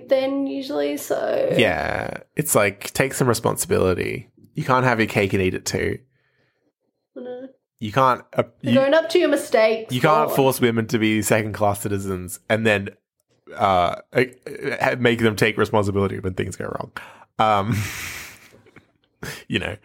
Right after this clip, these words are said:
Speaker 2: Of course, we also probably have to take into account the fact that Hugh was quite strong before his reign. Um,
Speaker 1: Yeah.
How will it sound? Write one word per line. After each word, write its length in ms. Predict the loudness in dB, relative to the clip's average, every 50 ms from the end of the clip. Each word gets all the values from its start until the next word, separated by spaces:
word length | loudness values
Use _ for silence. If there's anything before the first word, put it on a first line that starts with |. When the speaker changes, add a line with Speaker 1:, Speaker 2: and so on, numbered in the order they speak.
| -12 _ -4
Speaker 2:
Of 140 | -4 -2 2
course, 300 | 2 2 2 2 -2 -12 _ -8
we 220 | -2 0 0 0
also 480 | 2 2 4 4 4 2 2 2 2 2
probably 480 | 0 -2 -4 -2 0 0 2 2 4 4
have 120 | 2 2
to 80 | 0 0
take 140 | 0 0
into 160 | 0 0 -2 -2
account 320 | 0 2 2 0 0 0
the 80 | -6 -8
fact 340 | -4 -2 -2 -2 -4 -6
that 180 | -6 -6 -6 -6
Hugh 260 | -8 -4 -2 -2 -2 -2
was 120 | -4 -6
quite 280 | -4 -2 -2 -2 -2 -2
strong 400 | -2 0 2 2 2 0 -4 -16 _ _ _ -10
before 440 | -10 -6 -2 2 4 4 4 4
his 220 | 4 2 0 -2 -4
reign. 300 | -6 -8 -6 -8 -10 -10 _ _ _ _ _ _ _ _ -20 _ _ _ _ _ _ _ _ _ _ _ 0
Um, 140 | 2 4 4
Speaker 1:
Yeah. 280 | 4 4 2 0 0